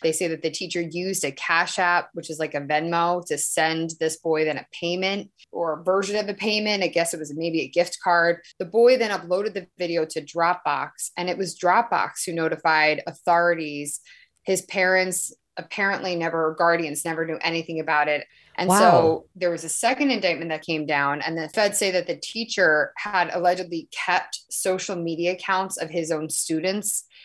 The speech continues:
Speaker 1: and then shared them with a man in New York. And then together, they actually say that they posed as a teenage girl on Instagram, TikTok, and Snapchat. So basically catfished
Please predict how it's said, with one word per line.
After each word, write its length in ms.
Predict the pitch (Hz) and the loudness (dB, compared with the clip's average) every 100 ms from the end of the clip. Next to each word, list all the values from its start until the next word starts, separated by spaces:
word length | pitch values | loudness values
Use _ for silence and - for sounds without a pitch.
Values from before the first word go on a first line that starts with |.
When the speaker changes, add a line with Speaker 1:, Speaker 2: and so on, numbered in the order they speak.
| - | -8
Speaker 1:
and 120 | 185 190 | -4 -2
then 120 | 175 | -2
shared 480 | - 196 180 190 180 | -2 2 4 4 4
them 260 | 175 170 | 0 0
with 140 | 165 165 | -2 -2
a 60 | |
man 340 | 156 160 165 175 | -2 -2 0 -2
in 80 | |
New 160 | 165 151 | -4 -4
York. 360 | 160 151 151 - - _ _ - | -2 0 -2 -4 -20 _ _ -6
And 120 | 180 | -2
then 140 | 175 | -2
together, 760 | 160 170 170 170 180 170 170 - | -2 -4 0 2 4 4 2 -2
they 100 | 170 | 0
actually 580 | 170 175 208 185 175 - _ | 2 0 -2 -4 -6 -10 _
say 260 | - 190 180 | -4 0 0
that 240 | 165 - | -2 -2
they 180 | 165 160 | -2 -2
posed 460 | - 196 220 240 214 | -6 0 0 0 0
as 160 | 175 | -4
a 100 | 165 | -6
teenage 560 | 147 - 208 196 180 151 | -8 -6 -4 -4 -6 -4
girl 340 | 180 165 156 | 0 2 2
on 180 | 139 147 | 0 -2
Instagram, 640 | - 190 - 190 180 175 170 | -6 -6 -4 -4 -2 0 -2
TikTok, 560 | - 175 - 170 170 160 | -4 -6 0 0 0 -4
and 80 | 143 | -8
Snapchat. 580 | - 156 156 - 185 | -2 -2 -2 0 0
So 80 | 175 | 0
basically 360 | 180 226 208 147 | -2 0 -2 -6
catfished 800 | - 160 - 196 196 - - | -4 -4 -4 -8 -8 -8 -12